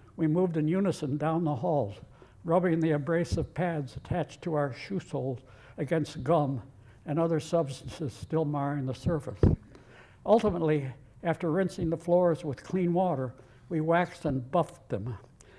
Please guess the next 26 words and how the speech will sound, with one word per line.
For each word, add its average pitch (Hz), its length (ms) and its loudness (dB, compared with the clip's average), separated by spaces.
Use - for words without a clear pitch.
Before 190 300 2
we 180 140 2
left 175 240 2
for 170 140 -2
the 143 100 -2
day, 147 320 0
we 165 120 0
admired 175 480 2
our 160 120 2
joint 175 320 0
accomplishments, 156 800 -4
transitory 165 800 -2
though 147 180 0
such - 420 2
f-, - 220 -8
shining 165 460 -2
floors 151 420 0
were. 120 340 -2
I 165 100 2
felt 185 340 2
so 190 220 0
joined 175 460 2
to 156 60 -4
my 151 160 -2
fellow 175 340 0
janitors 151 580 -2